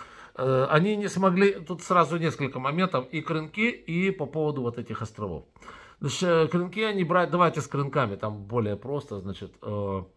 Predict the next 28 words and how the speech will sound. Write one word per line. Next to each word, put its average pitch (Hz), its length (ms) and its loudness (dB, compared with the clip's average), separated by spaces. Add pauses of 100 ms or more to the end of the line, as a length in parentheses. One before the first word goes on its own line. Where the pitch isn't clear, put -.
(320)
Крынки 147 240 -2
они 156 200 -2
взять 131 260 -4
не 135 60 -2
могут 92 320 -6
никоим 104 360 -2
образом. 131 500 -2 (680)
И 143 720 4
тут 180 260 -2 (240)
Теплинскому, 165 640 0
командующему 135 640 2
вот 120 160 -2
этой 123 200 -6
вот 113 200 -6
группы 127 260 -8
войск, 113 460 -6
э, 110 160 -4
Днепр, 123 520 -6 (1300)
пришла 147 320 2
в 143 60 -4
голову 151 260 0
просто, 139 480 0 (420)
э, 113 340 -10
чумовая 110 760 4
идея, 120 540 4 (460)
<laughs> - 400 -20
значит, 120 320 -8
заменить, 156 560 0